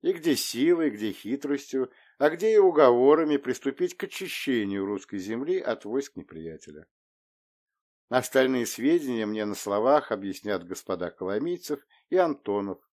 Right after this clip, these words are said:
потому что в противном случае эпистола получится с хороший толстый том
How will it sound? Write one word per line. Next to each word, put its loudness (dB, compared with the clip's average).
потому 0
что -2
в -16
противном -4
случае -6
эпистола -8
получится -4
с -10
хороший -4
толстый -6
том -4